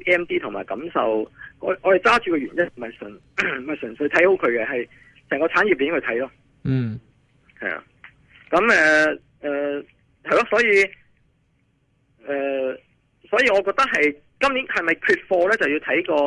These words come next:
Speaker 1: 呃，呃，二十納米啊、十四納米、十四或者十六納米啊，即係如果T S M C就十六納米啦。二十納米最新嗰個，嗰個產能嘅情況咯。咁而家情況睇落去就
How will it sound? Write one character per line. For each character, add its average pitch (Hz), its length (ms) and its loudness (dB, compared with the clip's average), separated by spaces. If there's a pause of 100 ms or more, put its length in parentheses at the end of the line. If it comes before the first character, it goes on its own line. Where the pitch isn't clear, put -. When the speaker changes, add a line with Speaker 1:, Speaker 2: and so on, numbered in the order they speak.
(420)
Speaker 1:
呃， 120 180 -8 (320)
呃， 127 100 -6
二 120 80 -4
十 160 120 -10
納 156 260 0
米 147 260 2
啊、 156 240 2
十 - 60 -12 (140)
四 165 120 4
納 143 180 2 (120)
米、 135 220 -4
十 - 100 -8 (140)
四 165 120 4
或 143 80 6
者 185 60 2
十 - 80 -4
六 127 140 -2
納 127 140 0
米 123 240 -2
啊， 135 200 2
即 170 60 0
係 147 60 2
如 113 60 -2
果 135 100 0
T - 120 -8
S 180 140 -2
M 170 120 -4
C 170 120 -4
就 185 100 -2
十 - 80 -8
六 104 140 -4
納 107 140 -8
米 104 140 -8
啦。 127 100 -6 (480)
二 175 60 -4
十 175 120 0
納 175 160 6
米 165 200 2
最 185 160 0
新 180 100 -8 (380)
嗰 147 160 0 (180)
個， - 60 -10 (240)
嗰 - 20 -2
個 156 100 0
產 131 200 -4
能 147 140 -4
嘅 117 100 -8
情 95 180 -10
況 120 160 -4
咯。 127 140 -8
咁 294 160 2
而 262 40 2
家 285 200 2
情 147 140 -4
況 202 120 0
睇 196 140 2
落 196 140 4
去 170 60 2
就 156 100 0